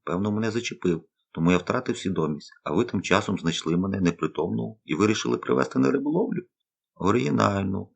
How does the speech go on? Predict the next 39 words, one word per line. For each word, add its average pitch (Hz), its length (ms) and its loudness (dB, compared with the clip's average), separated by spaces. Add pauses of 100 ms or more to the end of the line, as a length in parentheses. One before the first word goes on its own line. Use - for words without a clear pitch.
(260)
А - 80 -2
ви 110 120 6
випадково 127 500 2
мій 127 140 6
ровер 131 260 6
не 131 80 4
захопили? - 640 -4 (840)
Ось 113 140 0
бачиш, 160 500 6
<laughs> 76 40 0
зі 90 160 -2
струмом 107 400 4
я 139 100 4
вгадав, 107 520 4 (280)
усміхнувся - 600 0
Сергій 92 320 0
Васильович, - 640 -4 (300)
але 80 200 0
за 87 140 0
мить 120 180 0
став - 240 -6
серйозним. - 600 -4 (400)
У 98 100 -6
чомусь - 320 2
ти, - 100 -4
певно, 113 320 -4
маєш 107 280 -2
рацію, 82 460 0 (280)
але 98 240 -2
точно 73 360 -4
не 71 100 -4
у 69 80 -2
всьому. 69 440 -6 (160)
Думаю, 57 340 0
все - 180 -2
набагато - 460 -2
складніше 73 520 -6
і 69 40 -8
серйозніше. 65 680 -6